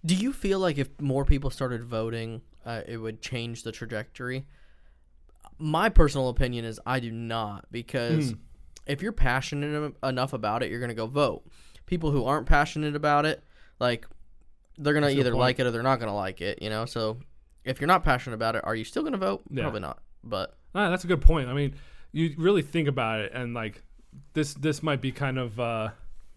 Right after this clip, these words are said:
Speaker 2: not senile is not the right word, but, um, crazy for me to think this way. Like, I think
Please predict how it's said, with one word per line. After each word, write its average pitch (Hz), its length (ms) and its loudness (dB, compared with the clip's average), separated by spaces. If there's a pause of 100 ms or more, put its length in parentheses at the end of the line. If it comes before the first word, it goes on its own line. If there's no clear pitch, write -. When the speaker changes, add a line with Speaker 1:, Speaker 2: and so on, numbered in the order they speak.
(800)
Speaker 2:
not 147 120 -6
senile 113 360 -8
is 101 80 -10
not 101 100 -12
the 110 80 -10
right 110 180 -8
word, 110 320 -8
but, 104 300 -8
um, 113 320 -6 (720)
crazy 165 420 2
for 147 160 -2
me 135 120 2
to 127 100 0
think 143 240 -2
this 120 180 -6
way. 120 220 -2
Like, 113 280 -6
I 165 140 4
think 143 300 -2